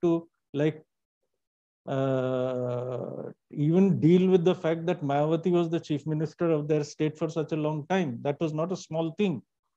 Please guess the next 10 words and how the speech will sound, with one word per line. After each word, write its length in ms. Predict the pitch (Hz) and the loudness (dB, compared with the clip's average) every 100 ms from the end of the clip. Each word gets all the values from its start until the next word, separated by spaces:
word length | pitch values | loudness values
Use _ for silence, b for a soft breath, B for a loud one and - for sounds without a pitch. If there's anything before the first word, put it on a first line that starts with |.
| _ _ _ - | _ _ _ -8
But 320 | 110 220 233 | 4 4 8
they 140 | 180 202 | 10 12
were 160 | 233 | 12
waiting 400 | 160 175 190 233 | 8 6 6 4
in 160 | 233 220 | 4 6
the 80 | 202 | 6
wings 280 | 202 214 - | 6 2 -2
to 100 | 233 | -2
come 260 | 175 190 | 2 4
back. 400 | 175 240 170 117 | 8 8 6 0